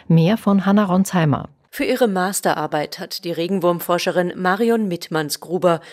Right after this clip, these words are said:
Speaker 2: von der Universität für Bodenkultur in Wien das Verhalten von mehr als einhundertvierzig Tauwürmern untersucht. Die Studie wurde jüngst in einer Fachzeitschrift veröffentlicht. Jeweils zwei Tauwürmer befanden sich für das Experiment in einem Blumentopf.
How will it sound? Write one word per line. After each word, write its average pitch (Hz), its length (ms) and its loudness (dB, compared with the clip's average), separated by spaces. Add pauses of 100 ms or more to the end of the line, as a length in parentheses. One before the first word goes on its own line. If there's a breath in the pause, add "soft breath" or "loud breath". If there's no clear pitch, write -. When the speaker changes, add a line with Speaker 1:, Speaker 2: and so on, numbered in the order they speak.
Speaker 2:
von 180 220 -6
der 170 160 -2
Universität 170 640 -2
für - 160 -2
Bodenkultur 175 680 -4
in 165 180 -6
Wien 180 260 0 (320 loud breath)
das 175 180 -4
Verhalten 185 560 -4
von 180 200 -4
mehr 160 180 -2
als 156 200 -6
einhundertvierzig 185 1000 0
Tauwürmern 170 680 0
untersucht. 160 760 -6 (380 loud breath)
Die 165 140 -6
Studie 196 500 0
wurde 196 220 2
jüngst 196 360 -2
in 196 120 -2
einer 233 240 0
Fachzeitschrift - 880 -4
veröffentlicht. 170 760 -4 (300 loud breath)
Jeweils 190 480 0
zwei 214 320 -4
Tauwürmer 185 680 0 (200 loud breath)
befanden 196 380 -6
sich 190 200 -8
für 196 100 0
das 185 160 0
Experiment 185 800 -4
in 262 340 -6
einem 175 380 -2
Blumentopf. 165 840 -4